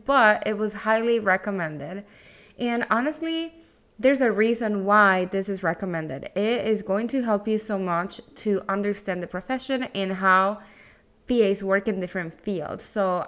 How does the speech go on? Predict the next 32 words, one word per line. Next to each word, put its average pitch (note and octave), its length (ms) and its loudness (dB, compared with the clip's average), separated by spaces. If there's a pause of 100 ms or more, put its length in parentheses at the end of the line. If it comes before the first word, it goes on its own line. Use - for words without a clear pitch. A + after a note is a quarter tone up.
I G#3+ 300 4
used G3+ 420 0
my G3 300 -2
networking A#3+ 600 -2
skills, F#3 540 -6 (100)
and F3+ 440 -6 (400)
I F#3 80 0
was F#3 120 -2
able G3+ 280 -2
to A3 120 -4
shadow E3 540 -4
a F3 80 -6
P F#3+ 180 -4
A E3 360 -4
in E3+ 300 -10
the D#3+ 180 -8
urgent C#4 340 -4
care, C#4 440 0 (360)
in F#3 200 -6
O G3 120 2
B G#3 200 0
triage, C#4 720 0 (100)
in G3 100 -4
the - 180 -4
E B3+ 120 0
R, C4+ 340 2
and G#3+ 140 -2
then G3 80 -2
also G3+ 420 -4
an G#3 160 -2
endocrinology F#3 960 -4
physician. - 600 -12